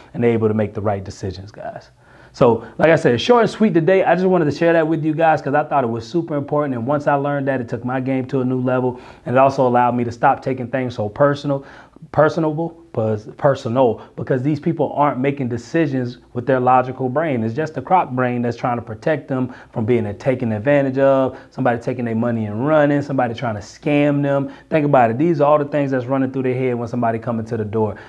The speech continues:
It's not, "Oh, I got damaged, this guy can help me out." It's, "Who is this stranger at my door?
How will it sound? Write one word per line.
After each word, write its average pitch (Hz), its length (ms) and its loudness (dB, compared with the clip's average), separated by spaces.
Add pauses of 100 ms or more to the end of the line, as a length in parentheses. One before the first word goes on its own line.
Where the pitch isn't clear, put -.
(100)
It's 117 160 -4
not, 131 320 2
"Oh, 131 140 2
I 120 160 4
got 113 300 0
damaged, 117 440 -2
this 120 140 -6
guy 117 240 0
can 110 120 -8
help 113 180 -2
me 110 160 -4
out." 120 240 0 (180)
It's, 120 160 -4
"Who 156 240 2
is 135 140 2
this 127 140 0
stranger 135 460 0
at 123 140 2
my 123 160 2
door? 117 320 -2